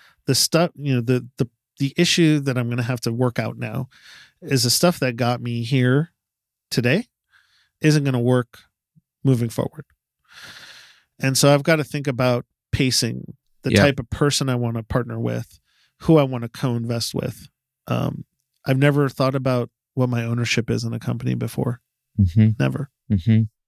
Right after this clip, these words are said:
Speaker 2: I mean, twenty, twenty-five million or just under twenty-five million dollar fund.
Speaker 1: Yeah.
Speaker 2: I mean, presumably you're, you're a lead investor in, in or, or a co-lead in, in,
Speaker 1: What I'm
Speaker 2: in some,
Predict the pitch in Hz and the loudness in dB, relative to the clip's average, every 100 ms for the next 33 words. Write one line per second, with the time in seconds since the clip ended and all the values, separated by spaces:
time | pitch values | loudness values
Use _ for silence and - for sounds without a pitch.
0 | _ _ - 120 123 117 110 - 139 139 | _ _ -2 2 4 2 -2 -4 -2 0
1 | 131 127 _ - 131 123 117 113 110 107 | -2 -6 _ -4 -2 0 0 2 2 0
2 | 98 104 101 _ - 117 110 101 - 104 | 0 0 0 _ -4 -2 0 -2 -2 -2
3 | 101 98 98 95 95 92 101 98 92 - | 0 0 0 0 -2 -2 0 0 -2 0
4 | 131 120 - 110 101 92 - _ _ 113 | 0 0 0 2 4 2 -6 _ _ 0
5 | 113 165 135 104 101 98 87 _ 101 101 | 2 2 2 2 0 0 -4 _ -4 0
6 | 98 104 101 95 107 - 80 82 80 78 | 2 2 2 2 0 -2 -4 -4 -4 -8
7 | _ - 90 82 85 90 85 95 92 90 | _ -2 0 0 -2 -2 -2 0 0 0
8 | - 127 110 95 90 90 90 - 90 87 | 2 4 4 0 -2 -4 -4 -4 -2 0
9 | 85 78 - 101 95 - 95 90 | -2 -4 -4 -2 -2 0 -2 -2